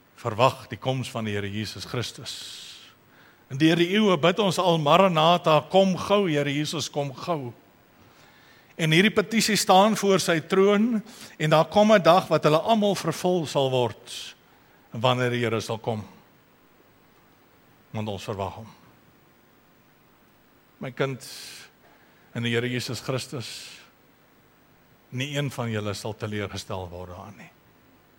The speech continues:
Ons verstaan hoekom die wederkoms nog nie plaasgevind het nie.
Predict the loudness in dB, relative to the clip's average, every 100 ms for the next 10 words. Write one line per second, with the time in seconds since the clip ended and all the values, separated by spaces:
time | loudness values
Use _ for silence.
0 | _ _ _ _ _ _ _ _ _ _
1 | _ _ _ _ _ -6 -4 -2 0 2
2 | 2 2 -2 0 0 0 -2 0 -2 -2
3 | -6 -6 -8 -8 -4 -2 -2 -4 -8 -6
4 | -8 -8 -8 -8 -10